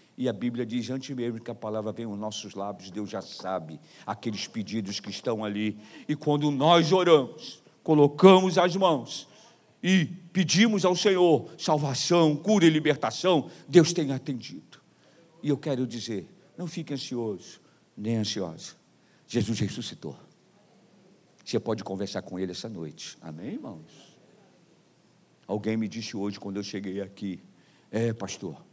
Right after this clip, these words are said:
eu tô acordando de madrugada." Se você acorda de madrugada, eu falei até pro jovem, não é só pra você fazer xixi, não, tá? Se você não pega no sono, comece a orar.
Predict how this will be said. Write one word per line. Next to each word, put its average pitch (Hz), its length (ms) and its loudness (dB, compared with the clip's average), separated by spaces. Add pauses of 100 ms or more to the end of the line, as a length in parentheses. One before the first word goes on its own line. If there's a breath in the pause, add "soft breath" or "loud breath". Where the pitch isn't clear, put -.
(280 soft breath)
eu 113 120 -6
tô 110 160 -8
acordando 101 560 -4
de 87 100 -12
madrugada." 80 680 -10 (280 soft breath)
Se - 160 -12
você 90 340 -6
acorda 92 480 -8
de 85 80 -16
madrugada, 82 560 -6
eu 78 60 -16
falei 90 260 -6
até 104 160 -4
pro 123 160 -8
jovem, 82 340 -8 (320 soft breath)
não 135 100 -10
é 160 40 -8
só 151 180 -4
pra 101 140 -6
você 87 260 -6
fazer 85 220 -8
xixi, 90 340 -12
não, 78 240 -10 (720 soft breath)
tá? 107 340 -6 (520)
Se - 120 -12
você 104 260 -4
não 107 160 -4
pega 104 240 -4
no 98 100 -6
sono, 110 280 -8
comece 104 360 -10
a 98 40 -6
orar. 85 300 -8